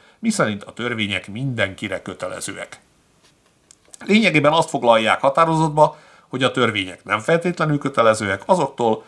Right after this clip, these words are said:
legalábbis Pécsen el lehet térni a szakértőknek és a rendőröknek, a bíróknak egyaránt. És mit tagadás, ezt meg is teszik. Ez a kijelentés tőlük kissé nyugodtabbra úgynevezett jogállami demokráciákban önmagában a két magasrangú rendőr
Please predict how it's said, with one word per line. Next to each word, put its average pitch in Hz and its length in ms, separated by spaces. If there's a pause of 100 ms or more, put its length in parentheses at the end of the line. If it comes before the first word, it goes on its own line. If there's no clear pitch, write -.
legalábbis 98 560
Pécsen 110 560 (300)
el 139 180
lehet 95 280
térni 92 300
a 95 60
szakértőknek 117 760
és - 140
a - 100
rendőröknek, 104 720
a - 40
bíróknak 117 600
egyaránt. - 540 (260)
És - 180
mit 220 140
tagadás, 107 520 (120)
ezt 131 180
meg 113 160
is 107 100
teszik. - 440 (1400)
Ez 226 160
a 190 60
kijelentés 135 500
tőlük 127 240
kissé 110 260
nyugodtabbra 123 520
úgynevezett 104 460
jogállami 101 400
demokráciákban 107 880
önmagában 113 640
a 95 80
két 123 200
magasrangú 101 560
rendőr 104 500